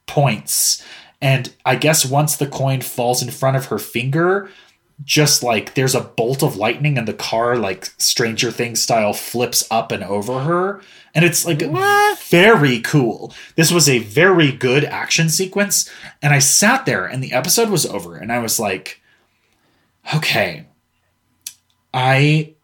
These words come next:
Speaker 1: want to watch another episode of that."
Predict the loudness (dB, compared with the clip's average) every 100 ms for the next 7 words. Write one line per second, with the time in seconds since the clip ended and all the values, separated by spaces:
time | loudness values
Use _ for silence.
0 | _ -16 -6 0 2 2 0 0 2 2
1 | 0 -4 -4 -4 -2 -4 -4 -2 0 2
2 | 0 -2 -10 _ -8 -8 -8 -2 2 0
3 | 0 -4